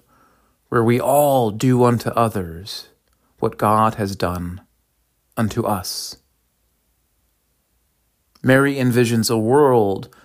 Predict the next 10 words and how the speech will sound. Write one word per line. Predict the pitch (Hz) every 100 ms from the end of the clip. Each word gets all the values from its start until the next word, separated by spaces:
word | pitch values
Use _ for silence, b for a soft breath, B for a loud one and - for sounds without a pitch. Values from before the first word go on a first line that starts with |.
| b b
where | 131
we | 123 127
empathize | 127 160 165 - 117 98 92 101
with, | 98 82 101 - -
rather | 117 123 139
than | 139 120
cause, | - 82 165 185 175 120 - - - - B B
one | - 139
another's | 135 135 123
pain. | - - 160 160 123 82 82